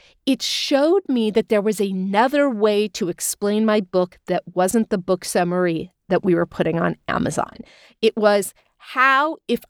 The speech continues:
I encountered my ideal reader or my ideal client or whatever it is, how would I break it down? Why, wh-, what would I want someone else to tell somebody about my book? Um,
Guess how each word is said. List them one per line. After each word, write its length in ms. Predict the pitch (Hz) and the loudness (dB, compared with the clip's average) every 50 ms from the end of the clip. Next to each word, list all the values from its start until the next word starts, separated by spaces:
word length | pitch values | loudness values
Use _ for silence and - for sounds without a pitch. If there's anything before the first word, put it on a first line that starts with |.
| _ | _
I 300 | 196 220 240 262 311 349 - | -2 2 2 2 2 2 0
encountered 680 | - 285 - - - - 226 226 226 - 202 185 190 | -4 -6 -6 -6 -6 -2 -2 -2 0 0 -2 -4 -2
my 220 | 190 185 175 185 - - | -2 -4 -4 -6 -4 -4
ideal 580 | 175 175 180 170 - 202 208 220 240 254 254 | -4 -4 -6 -8 -6 -4 2 4 4 4 4
reader 340 | 214 202 185 196 185 190 - | -2 -4 -2 0 0 0 0
or 140 | - 180 175 | -2 -6 -4
my 180 | 170 170 165 165 - | -4 -4 -6 -6 -6
ideal 500 | 202 175 160 170 _ - 214 262 285 285 | -8 -8 -10 -14 _ -4 2 2 2 2
client 400 | _ - - 208 190 190 185 - | _ -2 -2 0 0 0 -2 -4
or 60 | - | -6
whatever 420 | 170 156 170 170 190 214 202 220 | -6 -4 -2 0 0 2 2 2
it 80 | 226 214 | 2 2
is, 160 | 185 180 180 | 0 -2 -4
how 360 | - - - - 247 277 320 | -6 -14 -8 -2 0 0 2
would 120 | 349 427 453 | 2 2 2
I 200 | 330 254 240 254 | 2 2 2 0
break 280 | 233 - 185 170 160 | 0 -2 -4 -4 -4
it 120 | - - _ | -8 -12 _
down? 240 | - 147 135 - 160 | -12 -12 -12 -14 -8
Why, 320 | - 185 190 214 254 320 | 0 2 4 4 4 2
wh-, 240 | 330 240 214 - _ | 0 -4 -8 -12 _
what 260 | - 220 233 262 - | -4 0 0 0 2
would 140 | - 339 - | 0 0 2
I 160 | 294 262 262 | 2 2 2
want 260 | 247 220 226 220 208 - | 0 -2 -2 -4 -4 -4
someone 500 | - - - - 196 196 208 208 220 202 _ _ | -8 -8 -2 0 0 0 0 -2 -2 -4 _ _
else 340 | - 262 320 349 - - - | 4 4 4 2 0 -4 -10
to 200 | _ - - 208 | _ -8 -8 -8
tell 300 | 180 - - 190 175 175 | -8 -4 -2 0 0 0
somebody 500 | 175 - - 175 175 175 170 165 160 160 - | 0 -2 -4 -4 -2 -2 -4 -4 -4 -6 -6
about 300 | - 180 185 165 - - | 0 0 2 0 2 -2
my 160 | 160 156 143 | -2 -4 -4
book? 280 | 147 - - - - _ _ _ - - - _ _ - - _ _ | -4 -4 -8 -8 -8 _ _ _ -20 -20 -20 _ _ -20 -20 _ _
Um, 380 | - 208 196 196 190 180 190 - | 2 2 2 2 0 -4 -10 -12